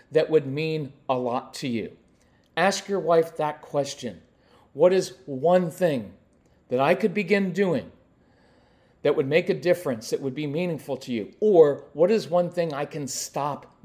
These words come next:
doing?" Ask them. Ask them to make it a simpler one at first, okay, so you can get a win. And then just do what your wife asked you to do. Again, as long as it's reasonable,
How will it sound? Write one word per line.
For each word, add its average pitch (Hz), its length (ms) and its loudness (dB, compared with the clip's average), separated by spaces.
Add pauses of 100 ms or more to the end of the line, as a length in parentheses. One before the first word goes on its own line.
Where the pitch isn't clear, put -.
doing?" 117 440 -4 (920)
Ask 135 440 -2
them. 98 240 -6 (360)
Ask 131 220 0
them 165 160 -2
to 165 60 0
make 165 220 4
it 180 80 4
a 175 60 4
simpler 180 560 0
one 117 240 -2
at - 140 -12
first, - 560 -8 (360)
okay, 123 280 4
so 131 160 -4
you 127 120 0
can 131 80 -4
get 147 140 4
a 151 60 8
win. 139 380 0 (360)
And 151 160 0
then 254 220 6
just 156 320 -4
do 277 560 2 (440)
what 139 220 -2
your 110 140 -2
wife 147 580 2 (380)
asked 165 400 -2
you 143 300 -6 (200)
to 139 100 -12
do. 120 340 -2 (520)
Again, 110 320 -6 (340)
as 135 240 -10
long 202 280 -4
as 127 100 -4
it's 127 180 -12
reasonable, 120 680 -6